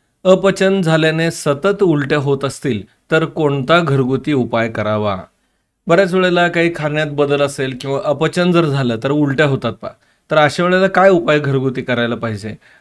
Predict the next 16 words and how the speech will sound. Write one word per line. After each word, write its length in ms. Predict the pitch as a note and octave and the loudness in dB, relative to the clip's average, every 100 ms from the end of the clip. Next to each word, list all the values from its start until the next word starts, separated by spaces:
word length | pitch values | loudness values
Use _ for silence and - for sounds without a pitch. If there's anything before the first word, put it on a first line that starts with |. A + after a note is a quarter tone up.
| - | -4
हा 80 | D3+ | -2
प्रश्न 460 | D#3+ C3+ E3 E3 E3 F3+ | -2 -4 0 0 0 -2
एक 160 | E3 | -2
गुणासाठी 420 | D#3+ D#3 C#3 D3 C#3+ | 0 -2 0 -2 -2
आपल्याला 280 | B2 C3 | -2 -2
विचारले. 420 | B2+ A#2+ A#2+ A2+ A2 A2 _ - | -2 0 -2 0 -4 -6 _ -8
याचं 160 | C3+ | -2
उत्तर 340 | D#3 D3 D#3+ D#3 | -2 0 0 0
काय 220 | D#3 D3+ | 2 2
लिहिता 260 | D3 C#3 C3+ | 2 0 0
येईल 120 | A#2+ | -2
बघूयात. 360 | A#2 G#2+ G#2 A2 _ _ _ - | -4 -6 -8 -10 _ _ _ 0
तर 240 | E3+ E3+ E3+ | 2 2 2
लिंबाचे 640 | D#3+ D#3 D3+ D#3 D#3 E3+ | 2 2 6 4 4 -4
सरबत 360 | E3+ C3 A2+ A#2+ | 0 -2 0 -2
घ्यावे, 400 | A2+ A2 G2+ | -4 -6 -6